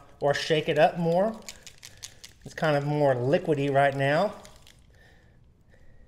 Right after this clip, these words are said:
Once you get it flowing, you may let that, you know, go ahead and put one coat on and then let that dry,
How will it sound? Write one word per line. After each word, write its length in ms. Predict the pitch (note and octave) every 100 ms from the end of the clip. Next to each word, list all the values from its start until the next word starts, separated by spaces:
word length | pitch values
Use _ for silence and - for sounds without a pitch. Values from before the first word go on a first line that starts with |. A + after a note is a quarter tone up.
| - _ _ - - - - - - - _ - - - -
Once 260 | D3 D3
you 60 | D#3
get 200 | C#3+ D3
it 160 | C#3+ -
flowing, 380 | E3+ E3+ D#3
you 120 | D3+ D3+
may 260 | D3 D3+
let 260 | D3+ D3 D3+
that, 260 | C#3 C3
you 80 | D#3+
know, 160 | C#3 B2+
go 160 | D#3+
ahead 240 | D#3 D#3 C3+
and 120 | B2 - - - - - -
put 220 | F#3+ E3+
one 280 | C3 D#3 D#3
coat 320 | - F3 F3+
on 400 | D#3 C#3 C#3+ D#3+ -
and 140 | C3+
then 160 | B2+ B2+
let 200 | C#3 C#3
that 200 | C#3 B2+
dry, 520 | A#2+ B2+ C3+ D#3 G3+